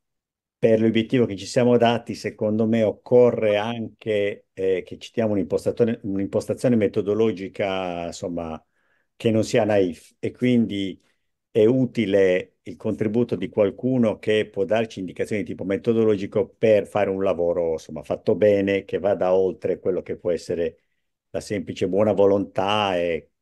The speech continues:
competenza in ambito meteo che ha ognuno di noi. Ecco, quindi è per quello che,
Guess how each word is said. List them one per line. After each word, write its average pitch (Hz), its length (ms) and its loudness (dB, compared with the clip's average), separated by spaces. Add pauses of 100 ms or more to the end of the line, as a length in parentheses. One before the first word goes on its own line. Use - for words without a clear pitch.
competenza 87 1300 -2 (320)
in 87 140 -8
ambito 87 400 -4
meteo 90 400 -2
che 82 160 -6
ha 76 60 -2
ognuno 73 280 -8
di 73 140 -12
noi. 69 260 -8
Ecco, 69 220 -12
quindi 85 180 -4
è - 60 -2
per - 160 -6
quello 92 240 0
che, - 260 -4